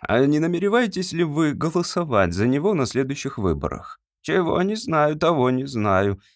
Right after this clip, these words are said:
ответил Леннинг с оттенком язвительности. «Я политикой не интересуюсь и даже не знал, что он выставил свою кандидатуру. Он может стать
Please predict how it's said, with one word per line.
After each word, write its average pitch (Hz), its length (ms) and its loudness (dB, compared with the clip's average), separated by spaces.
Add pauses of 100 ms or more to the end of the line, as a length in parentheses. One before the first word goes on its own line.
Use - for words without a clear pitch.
(100)
ответил 107 560 0
Леннинг 139 320 -2
с - 40 -6
оттенком 120 480 -2
язвительности. 95 920 -6 (240)
«Я 190 260 2
политикой 180 560 0
не 170 180 2
интересуюсь 156 920 -2 (200)
и 110 120 2
даже 117 340 4
не 123 160 2
знал, 117 320 2
что - 160 -2
он 135 140 0
выставил 104 400 -2
свою 127 320 0
кандидатуру. 113 800 -2 (400)
Он 123 200 2
может 156 340 -2
стать 117 520 0